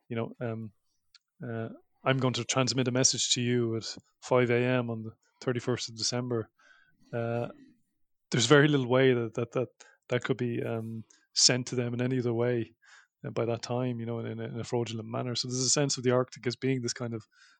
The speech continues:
experimental space because it is so far beyond what we know,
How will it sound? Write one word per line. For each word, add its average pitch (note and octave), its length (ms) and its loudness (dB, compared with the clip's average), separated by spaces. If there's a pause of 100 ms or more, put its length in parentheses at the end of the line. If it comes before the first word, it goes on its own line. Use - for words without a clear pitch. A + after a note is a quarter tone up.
(140)
experimental B2 800 0 (320)
space - 600 2 (160)
because B2 300 0
it A#2 140 -2
is A2+ 400 0 (180)
so C3 220 0
far B2+ 340 4
beyond A#2 640 -2 (680)
what A#2+ 240 -4
we A#2 80 -8
know, A#2+ 480 -2